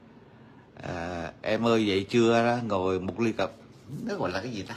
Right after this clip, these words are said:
Bài gì em đi ngồi uống cà phê sáng với tôi đó, bài gì ta? Quên mẹ nó tên rồi. Bài đó bài gì ha?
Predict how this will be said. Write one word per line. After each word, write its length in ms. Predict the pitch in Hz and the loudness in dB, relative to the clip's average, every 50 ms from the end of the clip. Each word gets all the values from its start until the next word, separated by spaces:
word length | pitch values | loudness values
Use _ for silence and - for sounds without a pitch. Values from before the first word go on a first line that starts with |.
| - - - | -16 -12 -6
Bài 340 | - 95 90 90 95 98 | -4 -4 -2 -4 -6 -6
gì 180 | 101 101 98 95 | -6 -6 -6 -6
em 200 | - - 87 117 | -6 -8 -6 -4
đi 280 | 120 120 117 117 113 - 135 - - - - - - - - - - - - - - - - - - - | -4 -2 -2 -4 -6 -8 -10 -16 -20 -20 -20 -20 -20 -20 -20 -20 -20 -20 -20 -20 -20 -20 -20 -20 -14 -8
ngồi 260 | 98 101 98 98 - - | -4 -2 0 0 0 4
uống 180 | 135 151 175 165 | 6 6 6 6
cà 120 | - 104 | 4 2
phê 180 | 92 113 117 107 | 4 4 0 2
sáng 240 | - 131 135 156 | 4 2 2 4
với 100 | 160 151 | 0 0
tôi 260 | 139 135 123 120 123 123 | 4 4 4 4 4 2
đó, 60 | 131 131 120 113 | 0 -4 -6 -6
bài 180 | 104 95 95 | -4 -2 -2
gì 80 | 92 92 | -2 -4
ta? 140 | - - - - - - - - - | -4 -8 -10 -12 -18 -20 -20 -16 -12
Quên 220 | 110 110 104 101 | -12 -10 -10 -6
mẹ 160 | 90 78 85 90 | -4 -4 -4 -6
nó 60 | 107 110 | -8 -8
tên 180 | - 110 110 101 | -6 -6 -6 -6
rồi. 100 | 98 - - - - - - - - - - - - - - - - - - - - - - - - - - - - - - - - - - - - - - - - - - - - - - - - - - - - - - - - - - - - - - - - - - - - - - - - - | -10 -12 -14 -16 -20 -20 -20 -20 -20 -20 -20 -20 -20 -20 -20 -20 -20 -20 -20 -20 -20 -20 -20 -20 -20 -20 -20 -20 -20 -20 -20 -20 -20 -20 -20 -20 -20 -20 -20 -20 -20 -20 -20 -20 -20 -20 -20 -20 -20 -20 -20 -20 -20 -20 -20 -20 -20 -20 -20 -20 -20 -20 -20 -20 -20 -20 -20 -20 -20 -20 -20 -20 -14 -12
Bài 120 | - 98 | -10 -10
đó 60 | 107 107 | -8 -6
bài 120 | 104 104 | -6 -4
gì 100 | 98 95 | -4 -2
ha? 200 | 95 110 117 110 | -2 -2 -2 -4